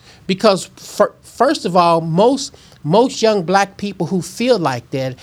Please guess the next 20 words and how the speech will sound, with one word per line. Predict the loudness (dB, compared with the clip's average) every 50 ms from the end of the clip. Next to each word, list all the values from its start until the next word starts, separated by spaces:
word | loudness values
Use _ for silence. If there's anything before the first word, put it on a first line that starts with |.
| -20 -14 -6
has | -2 -2 -2 0 0
never | 2 2 4 4 2 0 0
been | 0 2 0 0 0 -2
introduced | -2 -2 -2 -2 -2 -2 -2 -2 -2 -2 -2 -2 -4 -6 -4 -2
to | -2
the | 0 0
world. | 0 2 2 2 0 0 -4 -6 -10 -16 _ _ _ _ _ _ _ _ _ _ _
They've | 0 2 2 2 4
only | 4 2 4 4 2 0
in-, | 0 2 2 2 4
been | 4 2 2
introduced | 2 0 -2 -2 -2 -4 -4 -4 -4 -4 -4 -4 -2
to | 0 0
what, | 0 2 2 2 2 2 -2 -6 -16 -20 -20 -20 -20 _ -4
uh, | 0
uh, | 2 2 2 2 2 2 2 2
uh, | 0 -2 -2
school | -2 -4 -6 -4 -2 0 0 0 0 -2 -4
teach | -6 -4 -4 -4 -4 -6 -4 0
them, | 0 0 0 0